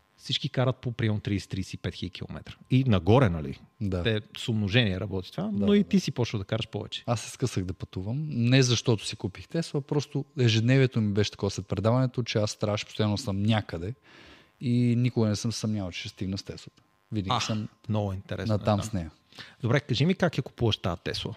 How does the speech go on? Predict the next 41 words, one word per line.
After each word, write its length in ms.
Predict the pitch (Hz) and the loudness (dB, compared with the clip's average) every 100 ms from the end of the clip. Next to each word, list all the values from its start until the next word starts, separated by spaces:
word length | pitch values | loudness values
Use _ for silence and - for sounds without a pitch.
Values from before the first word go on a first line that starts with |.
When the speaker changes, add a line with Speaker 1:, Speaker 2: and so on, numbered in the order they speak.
| - - | -10 -4
Speaker 1:
Тоест, 400 | 139 - - - | -2 -2 -8 -8
ти 100 | 160 | -4
в 80 | - | -4
един 140 | 147 | -2
момент 280 | 123 110 147 | 0 0 0
добиваш 380 | 117 110 127 104 | 0 2 2 2
достатъчно 440 | 104 - 110 - | -2 0 0 -2
информация 540 | 101 - 98 107 107 95 | -10 -6 -2 0 2 0
Speaker 2:
Да. 120 | 85 85 _ - | 0 -8 _ -4
Speaker 1:
и 40 | |
вече 260 | 165 156 170 | 0 0 0
е 40 | |
късно. 340 | - 120 - 90 _ 127 | 0 -2 -2 -10 _ 0
Speaker 2:
Да, 140 | 107 | 0
Speaker 1:
То 60 | - | 2
Speaker 2:
купих 380 | 147 139 151 127 | 2 4 4 4
Speaker 1:
вече 160 | 127 | 4
Speaker 2:
си, 80 | 113 | 4
Speaker 1:
е 60 | 127 | 2
ясно. 220 | 95 107 | 2 0
Speaker 2:
а, 80 | 107 | -2
Теслата, 580 | - 151 - 143 151 143 | 2 2 2 0 0 2
но 460 | 139 123 117 113 | 6 6 6 2
много 800 | 120 127 131 135 139 135 120 110 | 0 0 0 2 4 6 6 4
набързо, 580 | 110 110 101 107 95 95 | 4 4 6 6 4 0
да 100 | 92 | -4
ти 100 | 87 | -4
кажа 220 | - 90 90 | -6 -4 -2
честно. 420 | 139 - 165 156 | -2 0 0 2
А, 160 | 131 | 2
Speaker 1:
Ама 80 | 113 | 4
Speaker 2:
след 140 | 143 131 | 6 6
Speaker 1:
ти 60 | |
имаш 200 | 131 160 | 6 4
и 20 | |
Speaker 2:
твоите 120 | 127 131 | 4 4
Speaker 1:
една 140 | 120 | 6
Speaker 2:
клипчета, 140 | 123 - | 4 6
Speaker 1:
история, 380 | 131 127 113 | 6 8 6
Speaker 2:
<laughs> 0 | |
да. 360 | 131 104 104 | 8 8 6